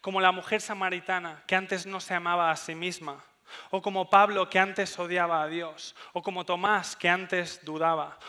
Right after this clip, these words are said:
o como los discípulos en la, en el camino a Esaú, que dice que estaban tristes antes, pero Jesús les cuenta la historia y dice que su corazón ardía. Escucha, ¿cuándo fue la última vez que tu corazón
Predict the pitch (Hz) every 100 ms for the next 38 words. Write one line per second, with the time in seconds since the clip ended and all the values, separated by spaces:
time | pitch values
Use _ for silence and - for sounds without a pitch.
0 | - 196 214 208 196 - 185 190 - -
1 | 196 214 185 - 180 180 175 185 180 175
2 | 175 196 196 180 - 170 190 180 - -
3 | - 190 220 233 233 190 - - 208 214
4 | 190 190 220 - 190 165 196 196 175 156
5 | - - - - - - 202 190 202 185
6 | - 269 240 214 185 233 226 214 196 185
7 | - 233 226 190 180 233 233 311 294 -
8 | - - _ - 170 - - 170 151 -
9 | 190 175 165 156 170 135 - - _ _
10 | _ _ _ _ - - - 220 190 -
11 | - - _ _ 196 226 254 233 214 -
12 | 226 220 208 208 214 196 180 202 190 -
13 | 180 - 175 185 175 165 - 202 208 208
14 | 208